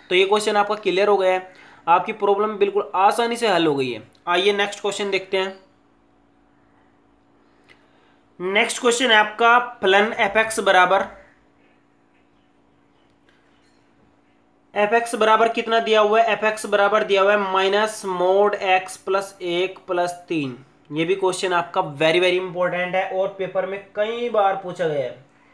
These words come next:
देखिए इसमें क्या पूछा गया, उत्तम और निम्नतम मान ज्ञात कीजिए। तो आप लोग एक बार देखिए, यहाँ पर फोकस कीजिए इस टॉपिक पर। यहाँ पर ये आपका मोड दिया है, मोड का मान क्या होता है? हमेशा प्लस का होता है, हमेशा क्या होता है? प्लस का होता है।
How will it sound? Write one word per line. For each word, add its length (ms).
देखिए 280
इसमें 220
क्या 140
पूछा 260
गया, 120
उत्तम 640
और 220
निम्नतम 540
मान 340
ज्ञात 360
कीजिए। 500
तो 40
आप 160
लोग 180
एक 180
बार 240
देखिए, 480
यहाँ 300
पर 140
फोकस 380
कीजिए 360
इस 280
टॉपिक 340
पर। 220
यहाँ 180
पर 160
ये 100
आपका 300
मोड 360
दिया 160
है, 120
मोड 280
का 140
मान 240
क्या 120
होता 200
है? 60
हमेशा 380
प्लस 340
का 120
होता 300
है, 80
हमेशा 340
क्या 140
होता 160
है? 120
प्लस 260
का 120
होता 280
है। 160